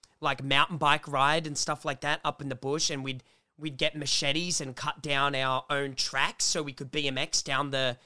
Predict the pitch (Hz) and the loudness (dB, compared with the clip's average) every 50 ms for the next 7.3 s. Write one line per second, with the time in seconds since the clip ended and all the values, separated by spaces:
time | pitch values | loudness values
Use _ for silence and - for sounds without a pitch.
0 | _ _ _ _ _ - 151 143 147 139 127 117 139 143 151 156 160 175 160 185 | _ _ _ _ _ 2 2 2 2 0 -4 -6 -4 -4 -2 -2 -2 -4 -4 -4
1 | 196 175 - - - 190 220 240 - - _ _ 165 147 156 135 - - 160 147 | -6 -6 -8 -6 -2 -2 -2 -2 -4 -8 _ _ -12 -10 -6 -4 -4 -2 -2 -2
2 | - - - - 156 165 - - 156 135 127 143 143 139 139 131 - - _ _ | -2 -2 0 0 0 0 0 -2 -6 -6 -6 -4 -4 -4 -4 -6 -10 -18 _ _
3 | _ _ _ _ _ 165 190 240 254 240 202 151 170 190 214 220 226 156 - 170 | _ _ _ _ _ 6 6 6 6 6 4 4 6 8 8 8 6 4 0 -4
4 | 185 170 - - 185 160 160 165 165 156 180 185 175 - 135 151 156 143 131 147 | -4 0 0 2 4 6 4 4 4 2 -2 -6 -4 -2 -2 -2 -2 0 0 0
5 | 143 139 135 123 123 113 117 123 120 - - 120 110 110 113 113 123 123 117 127 | 0 0 -2 -2 -2 0 0 0 0 -2 -6 -8 -6 -8 -8 -10 -10 -10 -10 -10
6 | - 135 135 123 120 - - - 120 120 120 117 107 123 120 120 117 113 110 107 | -10 -10 -10 -6 -4 -2 -2 -2 -2 -4 -4 -6 -4 -2 -2 -2 -2 -2 -4 -6
7 | 110 120 117 117 120 127 | -8 -6 -4 -2 -2 -2